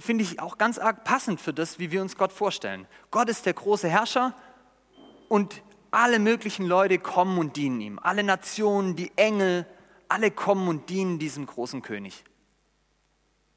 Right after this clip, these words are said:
Selbst Google bestätigt es. Und interessanterweise, wenn wir den Vers nochmal sehen, diesen ersten Teil, steht hier ja der Menschensohn.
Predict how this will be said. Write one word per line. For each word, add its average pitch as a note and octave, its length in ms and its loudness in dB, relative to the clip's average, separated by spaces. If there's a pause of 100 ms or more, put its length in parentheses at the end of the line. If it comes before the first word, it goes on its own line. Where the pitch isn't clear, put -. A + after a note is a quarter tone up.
(320)
Selbst - 400 -2
Google E3+ 280 -4
bestätigt - 500 -10
es. - 160 -20 (680)
Und G3 320 2 (1400)
interessanterweise, G3 1040 2 (1040)
wenn E3 180 -2
wir D#3+ 80 2
den D#3 140 -2
Vers F3+ 280 0
nochmal F3 220 -2
sehen, G#3+ 220 -2
diesen F#3 280 -8
ersten F3+ 340 -2
Teil, G#3 340 0 (440)
steht - 280 0
hier G3+ 100 6
ja F3 120 6
der D#3+ 180 4
Menschensohn. C#3+ 720 -2